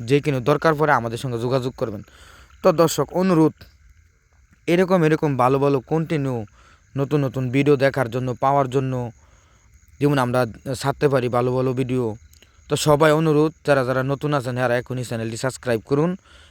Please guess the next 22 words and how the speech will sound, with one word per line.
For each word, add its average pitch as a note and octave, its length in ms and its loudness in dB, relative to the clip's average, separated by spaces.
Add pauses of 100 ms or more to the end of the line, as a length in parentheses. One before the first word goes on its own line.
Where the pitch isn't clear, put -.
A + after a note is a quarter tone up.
(120)
এবং C3 220 -2
আমাদেরকে A#2 560 -2
সাপোর্ট C#3 380 -2
করুন, D3+ 380 -2
পাশে D3 260 0
থাকুন। D3 260 -2
অনেক C#3+ 240 -2
কষ্ট C#3+ 260 0
করে E3 240 0
দর্শক D#3 420 0 (360)
একটি C#3 220 -4
ভিডিও C#3 320 4
বানাই, C3+ 260 0
আপনি C3 240 -4
করে A#2+ 160 -4
যেমন B2 200 -8
দে-, C3+ 180 -2
মানে, A#2+ 320 -4 (200)
মানে A#2 200 -4
দেখাতাম C3 420 0
পারি C#3+ 240 -2 (720)
এবং C3+ 420 -2